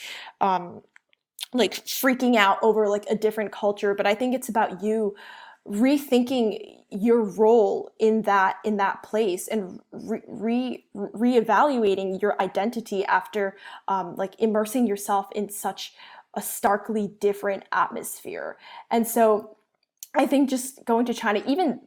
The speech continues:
not, not, yeah, the food is, is, is so different.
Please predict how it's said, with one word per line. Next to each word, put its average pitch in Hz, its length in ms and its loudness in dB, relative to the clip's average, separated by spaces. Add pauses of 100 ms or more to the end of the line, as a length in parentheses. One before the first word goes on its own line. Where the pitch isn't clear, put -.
(120)
not, 247 280 -2
not, - 280 -2
yeah, 220 160 6
the 214 100 -6
food 269 500 0
is, - 340 -6
is, - 300 -6
is 196 260 -6
so 208 220 2
different. 196 420 -4